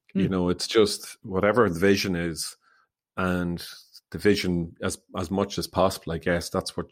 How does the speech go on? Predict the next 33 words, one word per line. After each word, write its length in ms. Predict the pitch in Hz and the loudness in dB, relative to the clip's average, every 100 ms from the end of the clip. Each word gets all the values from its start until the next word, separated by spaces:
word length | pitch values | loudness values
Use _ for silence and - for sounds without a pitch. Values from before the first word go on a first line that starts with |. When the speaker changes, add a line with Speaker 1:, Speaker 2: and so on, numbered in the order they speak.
| - | -10
Speaker 1:
you 100 | 95 | -6
know, 80 | 87 | -6
she 180 | - 85 | -6 -8
was 140 | 82 | -6
trying 260 | - 90 82 | -2 -2 -2
to 120 | 87 | -2
realize. 400 | 87 82 82 - | -2 0 -2 -2
And 80 | 87 | 0
Bjork 300 | 95 90 - | 2 2 0
does 180 | 85 - | -6 -6
the 100 | - | -6
same, 340 | 95 92 90 | -2 0 0
I 20 | 85 | -2
suppose. 460 | 78 90 87 82 - - - - - | -6 -2 -2 -2 -8 -20 -18 -18 -4
And 80 | 95 | 4
I 40 | 98 | 4
think 160 | 101 | 4
that's 340 | 104 - - - - - - | 2 0 -6 -12 -20 -12 0
one 140 | 101 | 2
of 60 | 92 | 2
the 60 | |
great 360 | 82 101 104 104 | 4 4 4 2
things 240 | 87 82 | -2 -2
about, 240 | 78 85 80 _ _ - | -6 -8 -10 _ _ -10
you 100 | 92 | -8
know, 60 | |
the 100 | 85 | -6
Hounds 280 | 95 90 87 | -4 -4 -2
of 80 | 85 | 0
Love 240 | 90 87 85 | 0 2 0
is 180 | 82 - | -4 -6
that 180 | 80 - - _ _ _ _ - | -6 -6 -12 _ _ _ _ -8
it's, 240 | 92 - | -8 -8